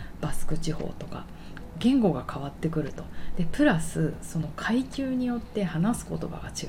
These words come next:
うんだって言われて。で、彼はなんか言語学とか勉強してたから、まあ、そういううるさそうな老眼鏡をかけたばあやみたいなおばあさん見つけて、綺麗な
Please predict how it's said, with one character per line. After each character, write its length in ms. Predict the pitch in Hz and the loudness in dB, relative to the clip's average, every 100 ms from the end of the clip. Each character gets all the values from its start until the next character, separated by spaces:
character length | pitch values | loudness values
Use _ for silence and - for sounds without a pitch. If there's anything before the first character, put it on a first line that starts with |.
| - | -8
う 40 | |
ん 140 | - 131 | -8 -10
だ 80 | |
っ 40 | - | -12
て 60 | - | -12
言 80 | - | -10
わ 80 | |
れ 60 | - - | -12 -12
て。 160 | - - - - - - - | -12 -12 -12 -12 -12 -12 -8
で、 80 | 214 | -4
彼 220 | 277 254 | 0 2
は 100 | 160 | 2
な 80 | 147 | 0
ん 20 | |
か 100 | 139 | -2
言 240 | 139 180 | 2 4
語 140 | 196 233 | 8 6
学 260 | 170 - | 6 -4
と 100 | - | -8
か 100 | - | -8
勉 220 | 127 135 135 | -6 -8 -6
強 180 | 156 - | -6 -6
し 80 | |
て 80 | - | -6
た 120 | 135 | -8
か 140 | - - | -8 -2
ら、 300 | 170 160 - - - - - | 0 0 -4 -8 -10 -10 -6
ま 100 | 151 | -6
あ、 40 | |
そ 220 | - 175 156 | -2 2 2
う 40 | |
い 340 | 143 139 139 160 | 0 -4 -4 -6
う 60 | - - - - | -8 -12 -8 -2
う 60 | |
る 80 | 160 | -2
さ 120 | 160 | 0
そ 220 | 165 165 151 | 0 2 0
う 20 | |
な 160 | 135 - - - - | 0 -8 -12 -12 0
老 100 | 165 | 2
眼 200 | 151 151 | 2 0
鏡 120 | 147 | 0
を 40 | 156 | 0
か 120 | 160 | 2
け 80 | 160 | 0
た 80 | 139 | 0
ば 160 | 156 | 0
あ 60 | 147 | 0
や 80 | 143 | 0
み 120 | 139 | -4
た 120 | 139 | -6
い 60 | 135 | -6
な 60 | |
お 40 | 135 | -2
ば 140 | 147 | -2
あ 40 | |
さ 140 | 147 127 | -2 -6
ん 80 | 127 | -8
見 80 | |
つ 100 | 143 | -8
け 100 | - | -8
て、 180 | 139 139 | -6 -8
綺 160 | - 175 | -2 0
麗 140 | 156 | 2
な 160 | 131 - | -2 -10